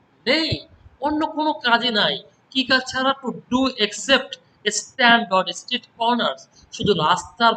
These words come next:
পাশে দাঁড়িয়ে থাকা এবং ইউরোপিয়ানদের দেখে, আমাদের মতো ইউরোপিয়ানদেরকে দেখে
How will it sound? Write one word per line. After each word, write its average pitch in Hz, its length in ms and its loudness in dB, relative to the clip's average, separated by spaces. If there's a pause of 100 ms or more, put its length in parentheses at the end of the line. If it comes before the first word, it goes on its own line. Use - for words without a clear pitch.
পাশে 170 680 -4 (160)
দাঁড়িয়ে 185 520 2 (120)
থাকা 170 400 -2 (280)
এবং 190 400 0 (160)
ইউরোপিয়ানদের 233 840 2 (100)
দেখে, 170 320 -2 (340)
আমাদের 202 440 2
মতো 175 240 -2
ইউরোপিয়ানদেরকে 185 1000 0 (200)
দেখে 202 460 2